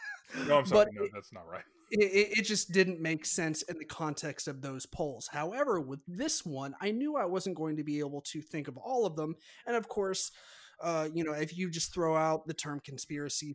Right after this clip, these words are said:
Speaker 2: theory, uh, it is obviously very vague, uh, very wide,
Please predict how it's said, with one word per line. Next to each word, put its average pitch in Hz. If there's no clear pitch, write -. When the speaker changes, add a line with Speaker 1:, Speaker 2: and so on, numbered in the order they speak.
Speaker 2:
theory, 139
uh, 131
it 151
is 131
obviously 143
very 131
vague, 160
uh, 135
very 131
wide, 143